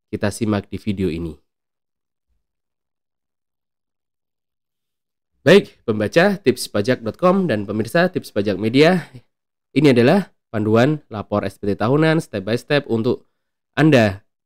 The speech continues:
penanggung jawab S P T, penanggung jawab Yayasan Nirlaba yang bergerak di bidang pendidikan,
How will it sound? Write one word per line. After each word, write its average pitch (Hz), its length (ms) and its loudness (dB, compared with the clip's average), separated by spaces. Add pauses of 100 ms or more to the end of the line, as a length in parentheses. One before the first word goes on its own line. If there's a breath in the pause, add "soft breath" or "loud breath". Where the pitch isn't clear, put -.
(260)
penanggung 113 400 0
jawab 127 400 6
S - 160 -10
P 110 160 -2
T, 110 400 2
penanggung 110 400 0
jawab 123 320 4
Yayasan 117 560 2
Nirlaba 117 480 2
yang 107 160 2
bergerak 101 320 -4
di 104 80 -4
bidang 95 400 -6
pendidikan, 165 640 2